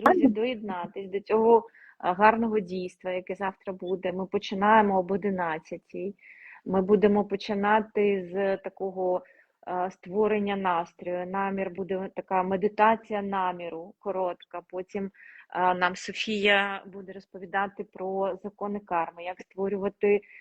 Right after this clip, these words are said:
е, кармічно гроші, як створювати гарні стосунки, як отримувати подарунки від, е, чоловіків та від взагалі всесвіту. А, буде знову ж таки Оля з саундхілінгом, з аромаоліями,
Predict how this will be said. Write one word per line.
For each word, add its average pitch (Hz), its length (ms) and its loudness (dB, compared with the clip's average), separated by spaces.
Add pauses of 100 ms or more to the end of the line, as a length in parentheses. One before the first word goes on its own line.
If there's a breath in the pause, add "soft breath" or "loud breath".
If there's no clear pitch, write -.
(180 soft breath)
е, 185 200 0
кармічно 208 640 0
гроші, 175 540 0
як 175 200 -2
створювати 190 540 -4
гарні 196 360 2
стосунки, 180 640 -10
як 165 200 -6
отримувати 190 500 -2
подарунки 196 640 2 (360 soft breath)
від, 190 400 8
е, 196 400 4
чоловіків 220 800 0 (180)
та 208 400 2
від 202 360 -14
взагалі 214 600 -10 (280)
всесвіту. 208 840 -6 (400)
А, 202 360 -2
буде 208 640 -2
знову 214 200 -6
ж - 100 -20
таки 220 240 -4
Оля 214 380 2
з - 100 -20
саундхілінгом, 185 1080 -4
з 170 200 -2
аромаоліями, 190 1300 4